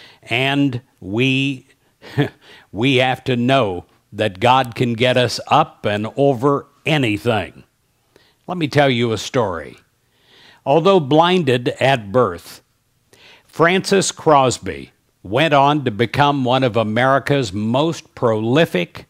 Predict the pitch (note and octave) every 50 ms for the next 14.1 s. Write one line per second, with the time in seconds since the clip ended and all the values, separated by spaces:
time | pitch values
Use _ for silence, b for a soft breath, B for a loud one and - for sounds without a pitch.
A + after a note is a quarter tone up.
0 | _ - F#2+ F#2+ A2 A2 A2 A2 A#2+ C3 D#3 D3+ C#3 C3 C#3+ C3+ C3 B2+ B2+ C3
1 | B2+ C3 B2+ C3 C#3 B2+ - - B B B B B B B B - A#2+ B2 B2
2 | A#2 G2+ - A#2 _ - G#2+ G#2 G#2 G#2 A2 A#2+ B2+ C#3 D3+ C#3 - - - -
3 | D3 C3+ B2+ B2+ B2 - C3+ C3 A#2+ B2 B2 - _ _ _ _ - - G#2 G#2+
4 | A2 A2+ G#2+ F2 F#2 A2+ G2+ F2 D#2+ D2 B1+ - - - - _ b b b b
5 | b b b b b b - - - C#3+ C#3 B2+ C3 C#3+ E3+ G#3 E3+ F#2+ F2+ -
6 | - - _ _ _ _ _ _ - F2+ G2 B2 C#3+ - A#3 A3+ G3+ C#3+ C3 A2
7 | G#2+ G2+ E2+ D2+ - - - G2+ G2+ A#2+ D3 E3 E3 C#3 A2 C#3 A#2+ A#2+ A#2+ A#2
8 | A#2 C3 C3+ D3 D#3+ E3+ F#3 F#3+ G3 G3+ F#3+ - - _ _ _ - D3 D3 D3
9 | D3 D3+ D#3 C#3 - C3+ D3+ D3 D3 C#3 B2 A2+ A2 C3 C#3 C#3 B2+ A2 G2 E2+
10 | C2+ B1 A#1+ - - - - b b b b b b b b b b b b -
11 | - C#3+ D3 C#3 - - - F3 F3 D3 C#3+ E3+ E3 C#3+ C#3+ C#3+ C#3 D3+ D3+ A#2+
12 | - - - - F3+ F#3+ - - - G3 G3 F#3+ F3 C3 G2+ G#2 G2+ - - -
13 | E3 E3+ E3 C#3 D3 D#3 D#3 D3 C#3 C3 B2+ B2+ C3 C#3+ D#3+ E3 D#3 F3+ F#3+ G#3
14 | G3 G3